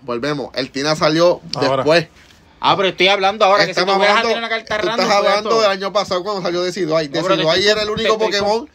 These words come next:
Speaker 1: el único V que le podía matar a la
Speaker 3: pero
Speaker 1: vaca,
Speaker 3: que
Speaker 1: el
Speaker 3: te
Speaker 1: que puede
Speaker 3: estoy
Speaker 1: matar de
Speaker 3: comparando
Speaker 1: salir
Speaker 3: la
Speaker 1: de ese
Speaker 3: situación
Speaker 1: out.
Speaker 3: que ambos tienen el mismo ataque, que podían pasar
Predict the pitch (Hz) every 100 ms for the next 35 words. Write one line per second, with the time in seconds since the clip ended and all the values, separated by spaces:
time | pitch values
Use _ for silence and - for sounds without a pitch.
0 | _ _ - 175 208 226 208 165 214 262
1 | - 196 170 175 185 202 185 202 196 185
2 | 160 147 151 151 170 170 185 185 180 185
3 | 180 175 180 156 175 170 170 147 143 180
4 | 160 143 147 160 170 165 165 170 165 -
5 | 151 156 160 165 175 180 165 143 135 131
6 | 139 151 160